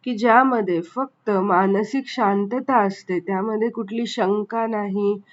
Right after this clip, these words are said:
कुठले प्रश्न नाहीत, कुठलं दुःख नाही, फक्त आणि फक्त समाधान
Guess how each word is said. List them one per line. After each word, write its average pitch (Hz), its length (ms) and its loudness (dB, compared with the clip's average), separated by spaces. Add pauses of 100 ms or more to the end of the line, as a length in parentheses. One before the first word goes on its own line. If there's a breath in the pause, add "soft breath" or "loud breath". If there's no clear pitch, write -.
(300 loud breath)
कुठले 233 240 0
प्रश्न 233 640 -2
नाहीत, 190 540 4
कुठलं 214 320 -2
दुःख 247 420 -6
नाही, 196 480 0 (160)
फक्त 262 340 -4
आणि 254 260 4
फक्त 214 400 -8
समाधान 196 720 0